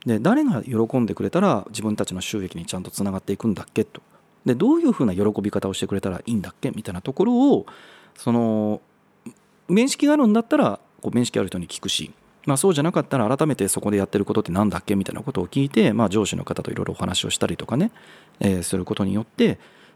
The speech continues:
誰のために仕事をするのかってことがはっきりさせる。うん、それがないと、多分ね、しばらくの間作業者になっちゃうと思うんだよね。よくわからないから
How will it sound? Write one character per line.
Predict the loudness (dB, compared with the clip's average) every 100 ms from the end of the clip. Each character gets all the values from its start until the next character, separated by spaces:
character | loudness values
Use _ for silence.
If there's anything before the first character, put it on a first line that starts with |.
| -4
誰 | 2 4
の | 4
た | 2
め | -2
に | -2
仕 | -4
事 | -2
を | -2
す |
る | -2
の | -2
か | -2
っ |
て | -2
こ | 0
と | 0
が | -2
は | -6
っ | -14
き | -12
り | -10
さ | -8
せ | -8 -6
る。 | -8 _ _ _ -6
う |
ん、 | -6
そ | -2 -2
れ | 0
が | 2
な | 2
い | 4
と、 | 2 0 -4 _ _ 0
多 | 2
分 | 4 2
ね、 | 0 -2 -6 -20 -20 -20 _ _
し | -4 0 2
ば | 2
ら | 2
く | 0
の | -4
間 | -4
作 | -4 -2 2
業 | 4 4
者 | 2
に | 0
な | -4
っ | -4
ち |
ゃ | -8
う |
と | -6
思 | -6
う | -4
ん |
だ | -6
よ | -8
ね。 | -10 -12 _ _ _ _
よ | -2 0
く | 2
わ | 0 0
か | 0
ら | 2
な | 2 0
い | 0
か | -4
ら | -4 -8